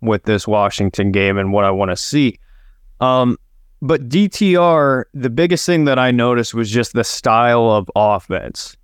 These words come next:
And the best part about him and why the Browns picked him, because there was a lot of people confused why the Browns would pick him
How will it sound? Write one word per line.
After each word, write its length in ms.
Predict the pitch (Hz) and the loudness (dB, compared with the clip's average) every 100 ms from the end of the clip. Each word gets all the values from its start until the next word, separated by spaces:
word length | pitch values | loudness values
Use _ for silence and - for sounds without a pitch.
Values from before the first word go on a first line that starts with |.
| - | -4
And 480 | 117 117 113 107 101 _ _ _ _ _ _ _ | 0 2 2 0 -4 _ _ _ _ _ _ _
the 140 | 123 131 | -4 -2
best 320 | 123 185 - | 0 0 0
part 200 | 202 196 | -2 0
about 340 | 131 135 139 | 2 2 2
him 280 | 131 131 123 | 0 0 0
and 220 | 120 104 | 0 -2
why 240 | 113 117 127 | 0 2 0
the 100 | 117 | -2
Browns 400 | 120 117 113 98 | 0 0 0 -4
picked 300 | 139 135 - | -4 -4 -4
him, 200 | 98 95 | -6 -4
because 300 | 104 143 131 | -4 -2 0
there 120 | 151 | 0
was 100 | 143 | 0
a 60 | 139 | 2
lot 260 | 139 160 | 2 2
of 40 | 156 | 0
people 400 | 156 147 139 139 | 0 0 0 -2
confused 680 | 131 117 - 131 123 113 104 | -2 -4 -2 0 2 2 0
why 320 | 107 110 117 | 0 2 2
the 100 | 113 | 0
Browns 480 | 101 113 110 107 - | 0 2 2 -2 -4
would 240 | 104 95 | -6 -4
pick 280 | - 127 - | -2 -4 -4
him 360 | 98 92 90 | -8 -6 -8